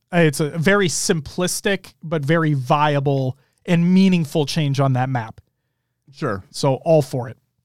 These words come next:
Speaker 1: All right, Forbidden. As a new map, we only wanted to make sure the equipment char-,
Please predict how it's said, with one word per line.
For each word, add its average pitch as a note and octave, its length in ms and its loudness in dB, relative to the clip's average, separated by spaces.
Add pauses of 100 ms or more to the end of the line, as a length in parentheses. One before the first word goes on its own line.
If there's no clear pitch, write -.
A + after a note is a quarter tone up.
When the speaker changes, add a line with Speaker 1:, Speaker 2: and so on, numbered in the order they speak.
(1400)
Speaker 1:
All A3+ 100 2
right, G#3 140 0
Forbidden. F#3+ 480 0 (920)
As B3+ 200 0
a B3+ 60 0
new D#4+ 160 2
map, E4 240 2
we B3 100 0
only D4 200 0
wanted C4 260 0
to A3 60 -2
make A3+ 140 0
sure A#3+ 140 -2
the G3+ 120 0
equipment G#3+ 380 -2
char-, F#3 200 -2